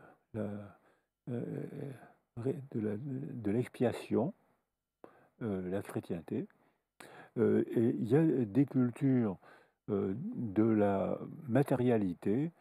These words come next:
Euh, je n'ai pas souffert avant d'arriver au monde, je ne souffrirai pas après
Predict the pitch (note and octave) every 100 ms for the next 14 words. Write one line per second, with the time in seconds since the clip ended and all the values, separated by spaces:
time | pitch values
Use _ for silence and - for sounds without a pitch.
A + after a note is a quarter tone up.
0 | _ _ _ B2 G2+ G2+ B2 A#2+ C3+ -
1 | B2 - - A#2 G#2 E2+ - - - _
2 | - B2+ A#2+ A#2+ A2+ F#2 - _ _ -
3 | A#3+ C#3+ A2+ G2+ G#2 F#2+ G2 F2 E2 G#2
4 | C3+ F#2 F#2 - A2+ G2+ A#2+ F#2 F#2 -
5 | A2+ C#3 - - _ _ - A#2 - A2+
6 | A#2+